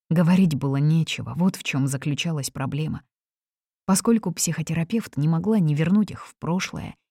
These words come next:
ни изменить его, Холли уже не верила в постороннюю помощь.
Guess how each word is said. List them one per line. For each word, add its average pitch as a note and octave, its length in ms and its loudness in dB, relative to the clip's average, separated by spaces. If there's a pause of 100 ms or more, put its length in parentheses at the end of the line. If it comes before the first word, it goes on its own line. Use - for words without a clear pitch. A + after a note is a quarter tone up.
ни F#3 180 12
изменить D3+ 500 2
его, C3 280 -8 (260)
Холли A#3+ 280 6
уже A3 200 4
не A3 140 8
верила A3 360 2
в - 100 -14
постороннюю D#3 640 0
помощь. - 480 -8